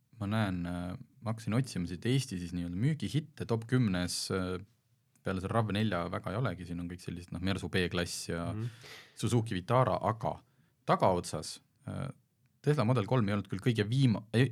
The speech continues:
Speaker 1: ikka oli viimane,
Speaker 2: Jah,
Speaker 1: jah.
Speaker 2: Tesla on kõige viimane
Speaker 1: See
Speaker 2: kindlalt,
Speaker 1: hakkab,
Speaker 2: jah.
Speaker 1: äh, nagu kõige halvemast peale.
Speaker 2: Mhm.
Speaker 1: Aga näiteks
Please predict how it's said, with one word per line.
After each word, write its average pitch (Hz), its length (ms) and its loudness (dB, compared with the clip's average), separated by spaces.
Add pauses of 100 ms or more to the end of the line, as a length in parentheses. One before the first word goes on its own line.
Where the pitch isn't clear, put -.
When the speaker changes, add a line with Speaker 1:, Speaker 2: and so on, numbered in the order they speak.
(140)
Speaker 1:
ikka 117 180 0
oli 87 140 0
viimane, 87 320 2
Speaker 2:
Jah, 113 140 6
Speaker 1:
jah. 98 100 4
Speaker 2:
Tesla 113 220 0
on 110 80 0
kõige 110 180 0
viimane 107 220 0
Speaker 1:
See 98 100 4
Speaker 2:
kindlalt, 95 220 4
Speaker 1:
hakkab, 107 180 2
Speaker 2:
jah. 98 100 4
Speaker 1:
äh, 95 40 2
nagu 98 240 2 (100)
kõige 95 240 0
halvemast 92 380 0
peale. 92 280 2
Speaker 2:
Mhm. - 140 -8 (220)
Speaker 1:
Aga 107 180 -2
näiteks 120 560 -2